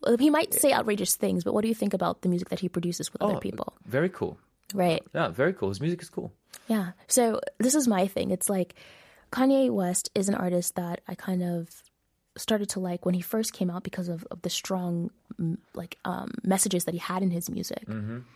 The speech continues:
Speaker 1: Um,
Speaker 2: He was ahead of his time as well.
Speaker 1: Right.
Speaker 2: Musically and creatively.
Speaker 1: So I think in that sense, he's kind of a genius.
Speaker 2: Yeah, it, kind of a genius.
Speaker 1: <laughs>
Speaker 2: He, he is not, uh, uh, Michelangelo, like he claims to be.
Speaker 1: <laughs>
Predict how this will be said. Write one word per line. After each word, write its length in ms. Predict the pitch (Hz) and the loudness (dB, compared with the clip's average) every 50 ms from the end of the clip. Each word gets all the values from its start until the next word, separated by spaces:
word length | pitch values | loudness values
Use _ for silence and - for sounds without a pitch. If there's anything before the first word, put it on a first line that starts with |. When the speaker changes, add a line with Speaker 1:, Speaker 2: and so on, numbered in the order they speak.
| _ _ _ _ _ _ _ _ _ _ _ - - _ - | _ _ _ _ _ _ _ _ _ _ _ -16 -14 _ -8
Speaker 1:
Um, 440 | 185 185 180 180 175 170 175 175 190 _ _ - - - - | -8 -6 -6 -6 -6 -6 -6 -8 -10 _ _ -20 -20 -12 -4
Speaker 2:
He 100 | - 160 | 0 0
was 120 | 170 135 120 | 2 2 2
ahead 160 | 123 139 139 | 2 2 0
of 60 | 127 | 0
his 120 | 120 - | -2 -2
time 280 | - - 107 113 107 87 | -4 -6 -4 -4 -4 -4
as 120 | 82 - | -4 -4
well. 180 | 87 90 90 82 - _ | -6 -6 -8 -8 -8 _
Speaker 1:
Right. 480 | - 208 214 214 214 - 190 170 160 185 - | 0 2 4 4 4 2 2 0 -4 -6 -4
Speaker 2:
Musically 440 | 98 98 101 101 - - 82 76 73 | -2 -2 -2 -2 -4 -2 -4 -4 -4
and 140 | 64 - | -4 -8
creatively. 520 | - - 92 87 82 85 69 69 - - - _ _ _ _ _ _ _ _ - | -4 -2 0 0 0 -2 -6 -10 -10 -14 -16 _ _ _ _ _ _ _ _ -8
Speaker 1:
So 140 | - - 262 | -2 -2 0
I 120 | - 262 | 0 0
think 220 | - - 311 285 - | 0 0 0 0 2
in 100 | 269 247 | 2 2
that 180 | 240 247 247 - | 2 2 0 0
sense, 320 | - - 254 247 240 - | 0 2 2 2 2 2
he's 120 | 262 247 | 0 -2
kind 180 | - - 320 349 | -2 -2 -2 -2
of 80 | 349 - | -2 -4
a 20 | |
genius. 600 | - - 240 247 208 185 190 196 - - - - _ - | -4 -2 0 0 0 0 -4 -6 -8 -10 -12 -12 _ 0
Speaker 2:
Yeah, 280 | 131 170 233 247 175 113 - | 2 2 2 2 0 -2 -2
it, 200 | - 107 - - | -4 -4 -4 -2
kind 280 | - 139 180 220 247 214 | -2 2 2 2 4 2
of 140 | 175 135 - | 2 2 2
a 100 | 220 151 139 - | 2 2 2 2
genius. 400 | - 175 196 196 127 98 - - - 180 | 2 2 2 2 0 0 -2 -2 -4 -6
Speaker 1:
<laughs> 40 | - - - - - - - - | -6 -6 -12 -10 -6 -4 -2 -2
Speaker 2:
He, 80 | - - - - - - - 196 - - | -2 -4 -2 0 2 2 2 0 -6 -10
he 320 | - - - 156 156 156 | -10 -6 -4 0 2 2
is 160 | 147 123 110 | 2 2 2
not, 380 | 127 135 139 143 143 - - - _ _ _ - | 2 2 2 2 0 -2 -8 -16 _ _ _ -2
uh, 480 | 110 110 107 104 101 101 95 92 87 - - - | 0 2 4 4 4 4 4 2 0 -2 -4 -4
uh, 400 | 95 95 90 87 82 78 71 - - _ - _ _ _ - | -2 -2 -2 -2 -4 -6 -8 -10 -14 _ -20 _ _ _ -8
Michelangelo, 800 | - 101 104 110 104 107 104 104 104 107 98 92 85 80 98 120 117 - _ _ _ _ _ _ _ _ _ - | -4 -2 -2 -2 0 0 0 0 0 0 -2 -2 -4 -4 -4 -6 -8 -12 _ _ _ _ _ _ _ _ _ -4
like 180 | 95 95 95 | -4 -4 -4
he 60 | - | -6
claims 340 | - - - 104 110 117 113 - | -10 -6 -4 -2 -2 -4 -4 -8
to 80 | - | -8
be. 220 | 76 78 95 123 - _ _ _ _ _ _ _ - - | -6 -6 -6 -8 -10 _ _ _ _ _ _ _ -4 0
Speaker 1:
<laughs> 100 | 247 | 0